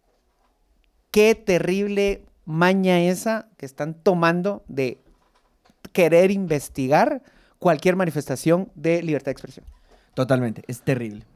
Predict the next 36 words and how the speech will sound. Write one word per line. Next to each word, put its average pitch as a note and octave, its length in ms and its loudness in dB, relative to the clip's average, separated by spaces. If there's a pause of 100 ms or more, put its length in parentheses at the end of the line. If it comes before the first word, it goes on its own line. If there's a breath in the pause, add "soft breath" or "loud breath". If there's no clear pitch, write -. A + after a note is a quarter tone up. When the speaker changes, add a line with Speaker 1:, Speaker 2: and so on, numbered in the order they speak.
Speaker 1:
O E3 100 2
sea, E3 260 0
ya, G3+ 420 2
o E3+ 40 -8
sea, - 260 -4 (180)
te F#3+ 120 4
pueden G#3+ 260 4
investigar F3 460 4
por E3+ 140 2
un E3+ 100 0
tuit, F#3+ 340 0 (100)
que F3+ 140 -2
no F#3 160 -2
es A3+ 200 -2
un A3+ 140 -2
tuit G#3+ 300 -2
de, F3+ 360 4
no, D#3+ 220 2
no E3+ 160 2
son F3 160 0
tuits D#3 260 -10
de, D3 220 -2
de A#2+ 160 -6
odio, D#3+ 360 4
no D3+ 120 -2
son C#3+ 160 -6
tuits C#3+ 180 -12
Speaker 2:
Ajá, C#3+ 100 -4
Speaker 1:
terroristas, D#3 460 2
Speaker 2:
nada D3 120 -4
Speaker 1:
no - 40 -10
son D#3 80 -4
Speaker 2:
que B2+ 60 -8
Speaker 1:
tuits D3+ 100 -4
Speaker 2:
ver. D3 40 -6
Speaker 1:
de D3+ 60 0